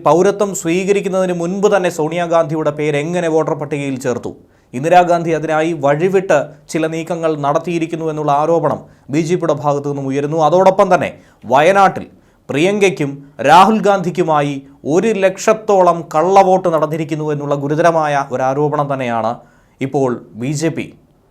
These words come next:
മുന്നോട്ട് വച്ചിരിക്കുന്നത്. ഓരോ ആരോപണം ഒന്നിനു പിറകെ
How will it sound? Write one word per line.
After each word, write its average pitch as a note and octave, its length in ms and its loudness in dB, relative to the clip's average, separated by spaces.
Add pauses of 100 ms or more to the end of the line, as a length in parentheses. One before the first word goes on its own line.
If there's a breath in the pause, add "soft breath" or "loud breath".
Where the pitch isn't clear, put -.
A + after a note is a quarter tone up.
(160)
മുന്നോട്ട് C3+ 400 -4
വച്ചിരിക്കുന്നത്. F#2 500 -12 (600)
ഓരോ F#3+ 320 6 (280)
ആരോപണം F3+ 520 4
ഒന്നിനു F#3+ 240 0
പിറകെ F#3 240 4